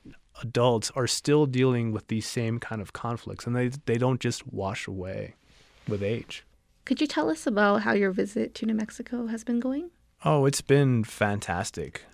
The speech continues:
Speaker 1: I got to visit a couple of high schools. The opportunity to speak to young people and share not only the stories of the novel, but my personal story with them has been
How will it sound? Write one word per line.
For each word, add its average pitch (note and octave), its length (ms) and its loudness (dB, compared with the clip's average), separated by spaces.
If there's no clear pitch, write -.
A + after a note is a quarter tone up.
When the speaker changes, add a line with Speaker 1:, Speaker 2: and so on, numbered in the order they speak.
Speaker 1:
I B2 40 -4
got A2 180 0
to A2+ 100 -6
visit G#2+ 640 -2
a C#3 60 0
couple A#2+ 280 4
of G#2 120 2
high G2+ 160 0
schools. - 440 -4
The C#3+ 100 6
opportunity C3+ 580 2
to G2+ 120 -2
speak - 400 -2
to - 120 -6
young G#2 320 -2
people A#2+ 520 -2
and A#2+ 220 0
share A#2+ 640 4
not C#3+ 340 6
only C#3 440 4
the G#2+ 140 -2
stories A2+ 600 2
of A2 120 -4
the G2+ 80 -6
novel, G2+ 400 -4
but G#2+ 180 -4
my A2 160 -2
personal A2+ 500 -4
story D#3 380 0
with D#3 200 -2
them D3+ 280 0
has A#2 220 0
been A2 420 0